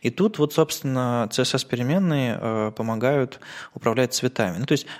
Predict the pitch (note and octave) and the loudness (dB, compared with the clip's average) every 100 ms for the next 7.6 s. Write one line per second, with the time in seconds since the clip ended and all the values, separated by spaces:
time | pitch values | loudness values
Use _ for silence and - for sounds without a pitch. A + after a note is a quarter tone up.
0 | - E3 E3 D#3 E3 - F#3+ F3 B2 - | 2 2 4 4 4 2 2 4 4 2
1 | - A#2 A#2+ C3 C3 A2+ A#2 A#2+ B2 A2+ | 0 0 2 2 2 -2 0 2 2 2
2 | G#2+ G#2 A2 G#2+ F2+ F#2+ - - A#2+ B2+ | -2 -2 -4 -2 -2 -4 -4 -4 -2 0
3 | C3+ C3 A2+ A2 - G#2+ G#2+ - B2 A#2+ | 4 4 4 -2 -4 -4 -2 -2 -2 2
4 | A2+ - B2 A2+ - G#2 G2 F2+ A#2+ A2+ | 0 2 0 0 -6 -6 -6 -4 -4 -2
5 | A2+ A2 A#2 G#2+ - - G#2 F#2+ - E3 | -4 -2 -2 -2 -2 -6 -6 -6 -2 4
6 | E3 C#3+ - B2+ C#3+ C3+ - - D3 - | 4 4 0 4 6 6 2 0 0 0
7 | B2 A#2 A2+ - G#2 G2 | -2 -2 -4 -2 -4 -4